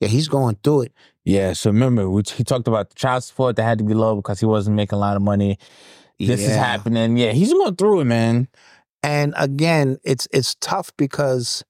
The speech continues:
Speaker 1: um, when the history is written, he was right.
Speaker 2: Mm-hmm.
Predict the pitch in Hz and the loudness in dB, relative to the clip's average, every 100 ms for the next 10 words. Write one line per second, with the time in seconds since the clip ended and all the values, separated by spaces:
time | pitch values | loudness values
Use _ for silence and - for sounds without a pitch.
0 | _ _ _ _ _ _ _ - 139 135 | _ _ _ _ _ _ _ -4 -2 0
1 | 139 143 131 123 180 - 170 165 143 117 | 0 0 0 0 -2 -2 -2 2 2 2
2 | 120 165 - 131 113 117 _ _ _ _ | 2 0 0 -2 -2 -4 _ _ _ _
3 | _ _ 147 156 143 143 208 - - _ | _ _ -4 0 0 0 0 -2 -6 _
4 | _ _ _ - 226 269 | _ _ _ 0 0 2